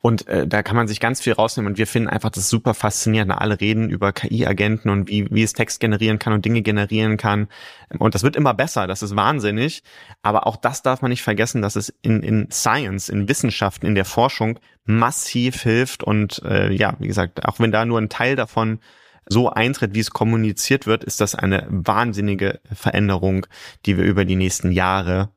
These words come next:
auch sehen werden. Und das ist auch wichtig, dass man dann dran bleibt. Also wir, wir verfolgen ja auch so eine Evolution von Trends. Und manchmal ist es so, wenn man das zum ersten Mal sieht, identifiziert, entwickelt sich das danach weiter. Und da gehört es natürlich auch dazu zu schauen, wo geht das denn dann tatsächlich hin? Weil heute ist nicht festgeschrieben,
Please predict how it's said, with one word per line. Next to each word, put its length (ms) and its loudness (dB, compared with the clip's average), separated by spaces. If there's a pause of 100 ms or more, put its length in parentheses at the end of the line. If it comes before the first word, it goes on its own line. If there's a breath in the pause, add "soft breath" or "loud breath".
(120)
auch 400 -2
sehen 300 2
werden. 240 -6
Und 60 0
das 160 0
ist 60 0
auch 120 2
wichtig, 280 -2
dass 160 -2
man 120 0
dann 160 0
dran 260 0
bleibt. 320 0
Also 140 -2
wir, 220 2
wir 100 2
verfolgen 400 0
ja 80 -2
auch 60 -6
so 100 -2
eine 160 0
Evolution 600 2
von 280 -2
Trends. 380 -2
Und 100 0
manchmal 280 0
ist 100 -2
es 80 -2
so, 100 2
wenn 100 4
man 120 2
das 120 -2
zum 120 -2
ersten 400 0
Mal 280 2 (300 loud breath)
sieht, 460 -2
identifiziert, 1120 0 (500 loud breath)
entwickelt 460 2
sich 140 -2
das 160 0
danach 420 2
weiter. 300 0
Und 60 -2
da 100 2
gehört 280 0
es 120 -8
natürlich 320 -2
auch 80 -20
dazu 240 -4
zu 100 -4
schauen, 180 4
wo 80 4
geht 200 0
das 120 0
denn 140 0
dann 180 -2
tatsächlich 560 0
hin? 280 -2
Weil 240 -14
heute 260 2
ist 160 -6
nicht 200 -2
festgeschrieben, 720 -2